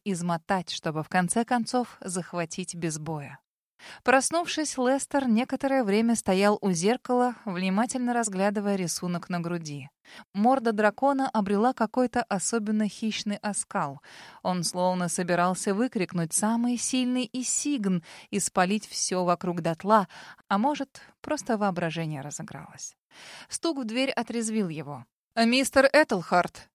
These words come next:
позвал камердинер. "Вы уже проснулись?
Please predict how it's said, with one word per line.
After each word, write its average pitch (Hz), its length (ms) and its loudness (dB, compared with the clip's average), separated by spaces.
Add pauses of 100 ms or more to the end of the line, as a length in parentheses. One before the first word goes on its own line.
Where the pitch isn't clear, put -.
(200)
позвал 226 340 2
камердинер. 220 680 -4 (380)
"Вы 233 180 6
уже 226 220 2
проснулись? 208 680 0